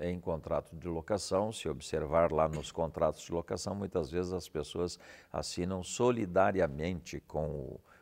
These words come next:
o, o, o inquilino, né? Então, o, o fiador responde diretamente por esses débitos de locação e responde naturalmente com o seu patrimônio também.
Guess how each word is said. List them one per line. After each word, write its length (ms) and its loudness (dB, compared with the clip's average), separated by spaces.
o, 60 -8
o, 760 -6
o 80 -4
inquilino, 560 -4
né? 160 -4
Então, 380 -2
o, 380 -6
o 40 -6
fiador 440 -2
responde 680 -2
diretamente 840 0
por 160 -6
esses 380 -4
débitos 520 -2
de 60 -12
locação 560 -2
e 100 -8
responde 500 -6
naturalmente 640 0
com 80 -6
o 40 -4
seu 200 -2
patrimônio 600 -2
também. 480 -2